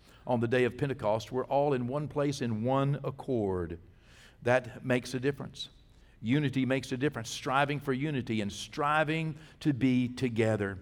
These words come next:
There's something powerful, the Bible says, when we come together in the name of Jesus.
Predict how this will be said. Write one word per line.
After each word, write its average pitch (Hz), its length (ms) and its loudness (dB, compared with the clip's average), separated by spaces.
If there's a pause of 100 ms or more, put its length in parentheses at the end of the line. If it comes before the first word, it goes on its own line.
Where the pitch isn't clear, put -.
(260)
There's 120 160 -2
something 139 500 -2
powerful, 113 720 -4
the 95 100 -6
Bible 98 320 -2
says, 104 400 -4
when 101 380 -4
we 95 380 -4
come 87 420 -6
together 95 680 -6 (220)
in 98 120 -4
the 92 80 -2
name 82 260 -6
of 85 100 -10
Jesus. 104 640 -8